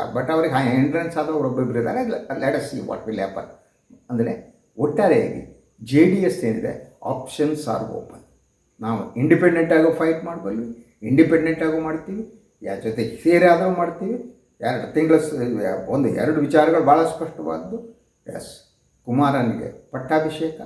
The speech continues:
ಸಣ್ಣ ಕುಮಾರನಿಗೆ, ದೊಡ್ಡ ಕುಮಾರನಿಗೆ ಮುಖ್ಯಮಂತ್ರಿ ಸ್ಥಾನ. ಅದನ್ನು ನೋಡಿ ಹಿರಿಯ ಅಜ್ಜ ದೇವೇಗೌಡರು ಆಶೀರ್ವದಿಸಿ ಸಂತೋಷವಾಗಿ ತಮ್ಮ ಕೊನೆಯ ಕಾಲವನ್ನು ಕಳೆಯೋದು, ಇದು ಎಜೆಂಡಾ ಅಂತ ನನಗೆ ಅನಿಸುತ್ತೆ. ಇರುವೆ, ಇದಾಗಿದ್ದು ಇವತ್ತಿನ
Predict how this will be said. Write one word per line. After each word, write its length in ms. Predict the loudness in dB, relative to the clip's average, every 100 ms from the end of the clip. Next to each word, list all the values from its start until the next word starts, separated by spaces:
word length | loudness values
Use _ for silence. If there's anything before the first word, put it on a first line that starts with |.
| -20 _ -10
ಸಣ್ಣ 260 | -4 -2 -2
ಕುಮಾರನಿಗೆ, 800 | -2 -2 -4 -12 -14 -18 _ _ -2
ದೊಡ್ಡ 220 | 2 2 0
ಕುಮಾರನಿಗೆ 960 | 0 0 0 -2 -8 -8 -14 -18 _ -18
ಮುಖ್ಯಮಂತ್ರಿ 560 | -12 -8 -8 -8 -12
ಸ್ಥಾನ. 320 | -10 -6 -6 -6 -12 -18 _ _ _ _ -6
ಅದನ್ನು 380 | -2 2 2 2
ನೋಡಿ 520 | 0 -4 -10 -20 _ 0
ಹಿರಿಯ 340 | 2 6 6 4 0 -10 -20 _ _ _ -8
ಅಜ್ಜ 260 | -6 -2 -2 -2 -8 -18 -6
ದೇವೇಗೌಡರು 840 | -2 0 0 -2 -8 -12 -16 _ -10
ಆಶೀರ್ವದಿಸಿ 920 | -6 -6 -4 -4 -6 -8 -12 -12 -10 -6
ಸಂತೋಷವಾಗಿ 840 | -4 0 0 0 0 -2 -2 -4
ತಮ್ಮ 140 | -6
ಕೊನೆಯ 300 | -6 -6 -4
ಕಾಲವನ್ನು 640 | -4 -4 -4 -6 -8 -10 -10
ಕಳೆಯೋದು, 540 | -12 -12 -14 -20 _ _ -10
ಇದು 140 | -4 -4
ಎಜೆಂಡಾ 600 | -4 -2 2 2 2 -2 -8 -20 _
ಅಂತ 300 | _ -20 -20
ನನಗೆ 220 | -20 -18 -18
ಅನಿಸುತ್ತೆ. 380 | -20 -20 _ _ _ _ _ 4
ಇರುವೆ, 460 | 8 8 6 0 0
ಇದಾಗಿದ್ದು 300 | 0 0 -4
ಇವತ್ತಿನ 260 | -6 -6